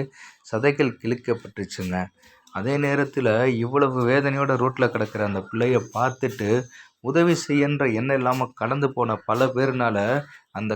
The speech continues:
காயம் அழுகி போச்சு, செப்டிக் ஆயிருச்சுங்க. இவ்வளவு வலியும் வேதனை இருக்கும்போது கூட நம்ம அவளை மீட்க போறோம்,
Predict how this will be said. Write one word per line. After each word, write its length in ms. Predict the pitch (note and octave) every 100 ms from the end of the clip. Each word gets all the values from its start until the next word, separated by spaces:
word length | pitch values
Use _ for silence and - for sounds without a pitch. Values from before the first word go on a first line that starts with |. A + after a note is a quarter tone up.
| -
காயம் 420 | G#2+ B2+ C3+ G#2+
அழுகி 280 | A2 C3+ C3+
போச்சு, 380 | - G2+ - A2+
செப்டிக் 460 | A#2+ A#2 - C3+ A2+
ஆயிருச்சுங்க. 520 | G#2+ G2+ - F#2 F#2 - _ _ _ _ _ _ _ -
இவ்வளவு 440 | C3 D#3+ F#3 E3 C#3
வலியும் 420 | B2+ D3+ E3+ D3
வேதனை 300 | C#3 D3 D3 B2+
இருக்கும்போது 520 | B2+ C3+ C3+ B2+ A#2+
கூட 200 | A#2 A2+ A2 C3
நம்ம 260 | A#2+ A#2
அவளை 180 | G#2+ A2
மீட்க 320 | G#2+ B2+ -
போறோம், 480 | C3 - G#2 G2 A#2